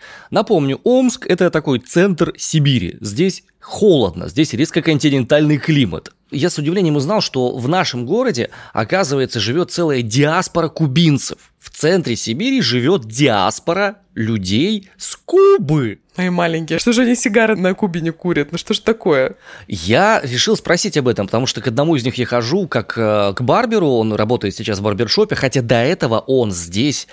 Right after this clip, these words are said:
Speaker 1: в Омске, учился в танковом училище. Он профессиональный танкист, который работает барбером.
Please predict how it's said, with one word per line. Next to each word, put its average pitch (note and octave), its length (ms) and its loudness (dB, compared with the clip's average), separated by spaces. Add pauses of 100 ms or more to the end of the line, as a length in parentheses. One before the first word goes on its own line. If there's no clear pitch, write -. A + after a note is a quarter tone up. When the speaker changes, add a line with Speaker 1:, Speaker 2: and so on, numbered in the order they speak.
(160)
Speaker 1:
в G2 220 -6
Омске, D3+ 440 0
учился C#3 480 -2
в - 80 -10
танковом A#2 540 0
училище. G#2+ 580 -4
Он C#3+ 200 0
профессиональный A2 840 -4
танкист, A#2 640 -2
который E3+ 580 0
работает A2+ 640 -2
барбером. F#2+ 680 0